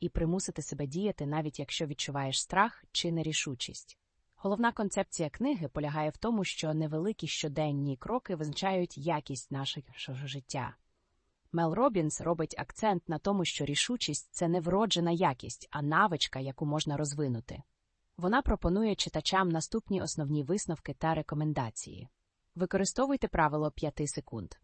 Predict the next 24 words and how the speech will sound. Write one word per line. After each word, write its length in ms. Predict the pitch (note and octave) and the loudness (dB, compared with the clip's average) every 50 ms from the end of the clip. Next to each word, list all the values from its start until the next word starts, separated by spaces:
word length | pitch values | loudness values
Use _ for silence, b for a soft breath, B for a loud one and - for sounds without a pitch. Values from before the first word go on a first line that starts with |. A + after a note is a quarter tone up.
| _ _ _ _ _ _ _ - | _ _ _ _ _ _ _ -4
У 40 | F3+ | -2
будь-якій 480 | C#3+ D#3+ F#3 F3 D3 D3+ C#3+ - C#3 | 0 0 0 0 0 0 -2 -2 -6
ситуації, 800 | C3 - C3+ - D3 D3 D#3+ G3+ A#3 - - - B3 A#3+ B3 A#3+ - - | -6 -6 -6 -4 0 2 4 2 2 0 -2 -4 -2 -2 -2 -4 -6 -4
коли 200 | - G3 F#3+ F#3 | 0 0 2 2
ви 100 | F3+ F3+ | 2 0
відчуваєте 580 | E3 E3+ - - F#3 E3+ F3 D#3+ D#3+ - F3 | 0 0 -2 -2 2 2 2 2 2 0 -2
сумнів 420 | - - - B3 C4+ C4 A3+ F3+ D#3+ - | -4 -2 0 2 4 4 4 2 2 -2
або 220 | C#3+ C#3 D3+ D3+ | -4 -2 0 0
нерішучість, 880 | D3 C#3+ C#3+ C#3 C#3 C#3 - - A3 A#3+ - - B3+ B3+ - - - - _ _ _ | 2 2 0 0 -2 -2 -2 -2 -2 -2 -2 -2 -4 -4 -4 -6 -12 -16 _ _ _
порахуйте 500 | - G3 G3 G3 F#3+ - A#3 G#3+ - - | 0 2 2 2 2 0 -2 -2 0 -2
п'ять, 280 | D3+ - F3 E3 D3+ - | -2 0 2 0 0 0
чотири, 220 | - - D#3 D#3 | -2 -4 -4 -4
три, 200 | - - E3 D3+ | -6 -4 -6 -6
два, 280 | C#3+ C3 C3 D3 C#3 C3+ | -4 -4 -4 -2 -2 0
один 300 | C3+ C#3 D#3 G3 G#3 A3 - | 0 0 2 2 0 0 0
і 100 | - E3+ | 0 0
негайно 460 | D3+ D3+ D3 D3 D#3 F3 E3+ D#3+ D#3 | 0 0 0 0 0 0 0 0 -2
дійте. 480 | C#3+ - C#3 A#2+ A2+ - - - - - _ _ _ _ _ _ _ _ - | -2 -4 -6 -6 -8 -8 -12 -14 -14 -16 _ _ _ _ _ _ _ _ -6
Довіряйте 520 | D#3+ F3 E3+ E3 D#3+ G#3 A#3+ B3+ - F#3+ | -2 0 2 4 4 4 4 4 2 -2
своїм 320 | - - - D3 D3 D3+ D3 | -6 -4 -2 -2 0 0 0
інстинктам. 720 | C#3+ - - - D3 C3+ A#2+ - - - - A2 A#2+ - _ _ _ _ _ _ _ _ | -2 -2 -4 -4 -4 -4 -4 -6 -10 -12 -14 -14 -16 -18 _ _ _ _ _ _ _ _
Внутрішні 680 | - E3 G3+ A#3 D4 - - F#3+ D#3 - - E3 D3+ - | -2 0 2 2 2 0 -2 -2 -2 -2 0 -2 -2 -2
імпульси 560 | - G#3 A#3 A#3+ - A3+ G#3+ F#3+ - - F#3+ F#3 | 0 -2 -2 -2 -2 -2 -4 -4 -4 -4 -6 -4
та 220 | - - C#3+ B2+ | -4 -4 -6 -6